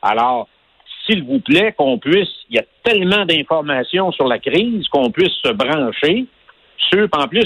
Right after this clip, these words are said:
il y a des réseaux d'informations en anglais, en continu aussi pour le Québec. Alors, tu peux pas dire, on le savait pas, là. Alors, quand je vois ça, il y a sept, huit jours, il y avait une noce où tout le monde s'embrassait. Puis d'un, d'une shot,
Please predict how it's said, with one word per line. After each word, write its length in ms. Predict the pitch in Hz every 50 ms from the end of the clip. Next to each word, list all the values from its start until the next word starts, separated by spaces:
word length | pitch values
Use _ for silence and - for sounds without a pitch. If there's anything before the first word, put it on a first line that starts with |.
| - 180
il 40 |
y 20 | 160
a 40 | 139
des 120 | 147 147
réseaux 320 | 139 151 143 170 202 196 - _
d'informations 800 | 135 151 156 151 - 170 165 151 156 151 139 127 - 175 196 196
en 220 | 175 147 135 131 135
anglais, 520 | 160 170 170 151 139 135 135 135 147 185 185
en 120 | 165 143
continu 560 | - 165 170 165 - - 139 127 131 156 185
aussi 440 | 196 175 147 - - - - 170 185
pour 120 | 170 151
le 80 | 135 127
Québec. 460 | - 135 117 101 120 127 151 175 - _ _ _ - - - _ -
Alors, 300 | 110 113 127 135 - - -
tu 100 | - -
peux 120 | - 170
pas 160 | - 196 170
dire, 280 | 131 117 156 202 214 185
on 80 | 151 139
le 80 | 127 - - 165
savait 220 | 160 143 127 107
pas, 260 | - - 160 175 165
là. 100 | 127 104 90 90 _ _ _ _ _ _ _ _ _ -
Alors, 360 | 104 104 110 117 120 113 -
quand 140 | 151 160 156
je 60 | 123 123
vois 160 | 131 120 - -
ça, 140 | 175 196
il 60 | 180 139
y 80 | 135
a 120 | 123 117 107 -
sept, 140 | - 175 - -
huit 160 | 139 127 117
jours, 180 | 110 156 185 175
il 60 | 143
y 20 | 135
avait 140 | 120 135
une 180 | 131 120 110 110
noce 260 | 127 160 180 180 -
où 40 | 123
tout 120 | - 131
le 80 | 123 120
monde 240 | 123 139 160 165 143
s'embrassait. 680 | - 135 123 113 110 107 95 - - 143 160 175 180 _ _ _ _ - _ _ _ _
Puis 120 | - 113 98
d'un, 200 | 147 156 156 151
d'une 340 | 127 110 117 151 160 147
shot, 280 | - - - 175 220 220